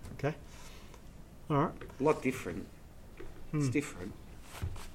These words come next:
Speaker 1: It's different.
Speaker 2: But it's different. You're talking about, like, smooth power and that. We're not talking ab-, and the, the S V's not smooth power. That's just,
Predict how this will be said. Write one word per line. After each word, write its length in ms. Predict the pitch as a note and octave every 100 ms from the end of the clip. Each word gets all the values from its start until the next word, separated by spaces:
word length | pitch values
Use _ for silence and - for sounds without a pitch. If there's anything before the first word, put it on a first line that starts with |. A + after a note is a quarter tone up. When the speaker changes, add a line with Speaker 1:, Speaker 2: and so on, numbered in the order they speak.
| -
Speaker 1:
It's 140 | B2+ -
different. 340 | D3+ - A#2 - - - - - - - - - - - - - - - - -
Speaker 2:
But 100 | A3
it's 120 | A3
different. 340 | B3 - B2+
You're 120 | D#3 A3
talking 380 | A3 G#3+ G3+ F3+
about, 340 | D3+ D3+ C3+
like, 200 | B2 A#2+
smooth 480 | - C#3+ D3+ C#3+ -
power 280 | B2 A#2+ D3
and 120 | B2+
that. 200 | F2+ E2+
We're 100 | C#3
not 180 | D#3+ C3+
talking 320 | - D#3 D#3+
ab-, 180 | C3+ - -
and 120 | D#3+
the, 80 | D3 - -
the 100 | E3+
S 120 | F3
V's 220 | - D3 B2
not 160 | A2
smooth 280 | - C3 B2
power. 240 | C3+ D#3+ D#3+
That's 220 | D3+ -
just, 280 | D3 -